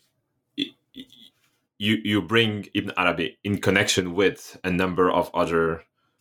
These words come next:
of other, of other reports. That's, that was very much, very much clear. I did not get the feeling that that was a,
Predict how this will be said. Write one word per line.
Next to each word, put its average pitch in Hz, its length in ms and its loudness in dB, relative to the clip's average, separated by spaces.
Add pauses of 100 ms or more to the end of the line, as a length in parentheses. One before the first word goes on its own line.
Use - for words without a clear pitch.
(160)
of 85 140 -8
other, 87 360 4
of 82 220 0
other 85 160 2
reports. 87 400 2
That's, - 560 0
that 92 320 0
was 90 500 0
very 92 220 2
much, - 540 0
very 90 260 4
much 87 240 0
clear. 98 260 0
I 87 120 2
did 85 140 -4
not 85 180 -4
get 85 160 0
the 87 60 -4
feeling 82 340 0
that 80 160 0
that 82 200 -2
was 80 160 -2
a, 78 240 2